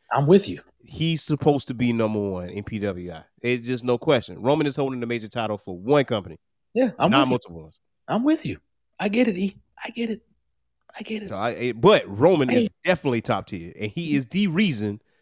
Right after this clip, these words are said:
Speaker 2: SmackDown is the A show.
Speaker 1: Hey.
Speaker 2: Point blank, period. All,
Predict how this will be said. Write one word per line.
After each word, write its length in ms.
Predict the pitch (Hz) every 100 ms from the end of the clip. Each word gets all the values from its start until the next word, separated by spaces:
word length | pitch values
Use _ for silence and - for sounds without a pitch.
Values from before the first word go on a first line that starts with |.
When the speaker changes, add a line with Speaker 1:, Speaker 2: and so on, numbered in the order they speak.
| _ _
Speaker 2:
SmackDown 760 | - 147 165 117 117 110 104 98 -
is 220 | 135 139
the 220 | 113 127 -
A 180 | 117 110
show. 320 | - 98 76 _ _ _ _ _ _ _ _ -
Speaker 1:
Hey. 60 | 180
Speaker 2:
Point 340 | 170 165 151 _
blank, 400 | 101 131 131 127 - _ -
period. 400 | 156 135 87 - _ _ _ _
All, 600 | 131 151 156 160 147 -